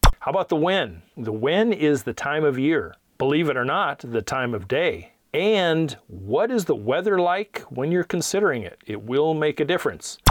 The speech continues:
And of course, last but certainly not least, the how. Now, briefly, I'm not gonna go into in-depth pruning of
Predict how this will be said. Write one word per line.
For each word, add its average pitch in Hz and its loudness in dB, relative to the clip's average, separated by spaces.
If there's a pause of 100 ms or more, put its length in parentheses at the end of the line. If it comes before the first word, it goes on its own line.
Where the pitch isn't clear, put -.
(140)
And 226 0
of 196 -4
course, 190 -2
last 156 -2
but 85 -8
certainly 185 -2
not 131 -2
least, 139 0 (360)
the 135 -4
how. 139 -6 (160)
Now, 135 -2
briefly, 208 0 (260)
I'm 135 -4
not 190 -2
gonna 196 -2
go 170 2
into 165 2 (160)
in-depth 190 0
pruning 190 2
of 135 -6